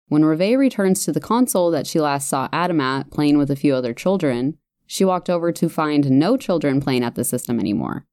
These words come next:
So she starts walking around aisle to aisle looking for Adam, and she finally ends up going to a couple store clerks with a picture of Adam that she had had in her purse and starts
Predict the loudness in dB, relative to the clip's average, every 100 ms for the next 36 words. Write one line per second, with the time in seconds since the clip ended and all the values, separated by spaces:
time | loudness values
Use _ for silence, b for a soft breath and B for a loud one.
0 | _ -4 0 0 0 -2 -4 -8 -4 -2
1 | 0 0 0 2 2 0 0 -2 -2 0
2 | 0 0 -2 2 0 0 -2 -2 -2 -4
3 | -2 -2 0 -2 -2 -2 0 0 0 0
4 | -2 -2 0 2 2 -2 -2 -4 -4 -2
5 | -2 -2 -4 -4 -4 -4 -2 0 -2 -2
6 | -6 -2 -2 -2 -2 0 2 2 0 -2
7 | -2 -2 -4 -4 -4 -4 -4 -2 -6 -4
8 | 0 0 0 -4 -8 -12 _ 0 0 -2